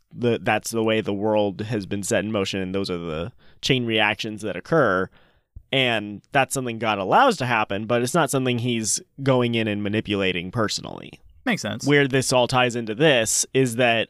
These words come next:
Speaker 1: I'm not going to address the Timmy part because that's not the, the one that I'm mostly focused and, uh, interested in.
Speaker 2: Sure, that's fine.
Speaker 1: But more in the, um, Mister Key remembering things.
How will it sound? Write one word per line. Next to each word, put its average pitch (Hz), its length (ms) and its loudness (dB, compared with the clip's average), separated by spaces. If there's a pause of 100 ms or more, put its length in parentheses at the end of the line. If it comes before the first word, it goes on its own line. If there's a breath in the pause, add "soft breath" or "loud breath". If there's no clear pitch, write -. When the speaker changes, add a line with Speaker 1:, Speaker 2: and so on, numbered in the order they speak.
Speaker 1:
I'm 139 120 2
not 147 180 2
going 156 200 4
to 139 80 2
address 127 320 0
the 113 100 -4
Timmy 156 320 2
part 117 280 2
because 110 240 -4
that's - 280 -2
not 120 340 0
the, 95 340 -4
the 107 120 -6
one 107 280 -4
that 95 120 -2
I'm 92 220 -6
mostly 113 380 0
focused 85 460 -6
and, 92 280 -12 (280)
uh, 92 220 0
interested 135 500 -2
in. 87 280 -4
Speaker 2:
Sure, 160 160 -4
that's 180 220 -6
fine. - 100 -4
Speaker 1:
But 123 260 4
more 165 220 4
in 139 120 2
the, 123 260 0
um, 82 480 -2 (140)
Mister 143 300 0
Key 139 280 0
remembering 117 600 0
things. 90 440 -6